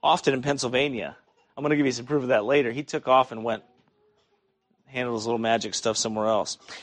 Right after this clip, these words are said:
Anyone who has studied ritualist, ritual magic knows that it can be a powerful and dangerous occult practice. It frequently involves the attempt to conjure spirits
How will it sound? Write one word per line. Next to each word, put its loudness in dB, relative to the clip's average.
Anyone 8
who 8
has 8
studied 6
ritualist, 6
ritual 6
magic 4
knows 6
that 4
it 0
can 4
be 8
a 6
powerful 6
and 4
dangerous 6
occult 4
practice. 2
It 8
frequently 6
involves 8
the 6
attempt 6
to 4
conjure 4
spirits 4